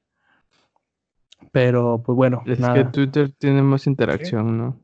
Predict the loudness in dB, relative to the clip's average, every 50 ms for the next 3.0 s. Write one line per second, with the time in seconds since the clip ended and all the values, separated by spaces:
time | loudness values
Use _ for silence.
0 | _ _ _ _ _ _ _ _ _ -16 -12 -10 -6 -4 -2 -2 0 0 0 -2
1 | -2 -2 -4 -4 -2 -2 0 0 2 2 0 0 -2 -2 -2 -4 -4 -2 -2 -2
2 | 0 0 0 -2 -4 -4 -6 -6 -8 -8 -8 -10 -14 -16 -20 -20 -20 -20 -20